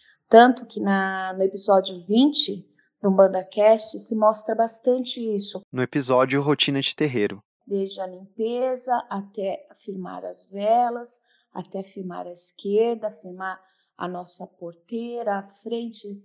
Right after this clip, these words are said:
Speaker 1: Todo esse cuidado que se tem para que nada e ninguém atrapalhe os trabalhos da casa.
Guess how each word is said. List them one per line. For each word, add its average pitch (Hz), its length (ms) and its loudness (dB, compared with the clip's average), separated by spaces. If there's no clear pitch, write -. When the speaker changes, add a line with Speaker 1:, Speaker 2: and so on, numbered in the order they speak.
Speaker 1:
Todo 311 320 -4
esse 277 300 -10
cuidado 208 580 -2
que 196 120 -12
se - 260 -8
tem 233 420 -8
para 233 240 4
que 240 260 -8
nada 247 640 -6
e 247 100 -6
ninguém 214 720 -4
atrapalhe 262 560 -4
os - 140 -10
trabalhos 175 840 -18
da 190 140 0
casa. - 500 -18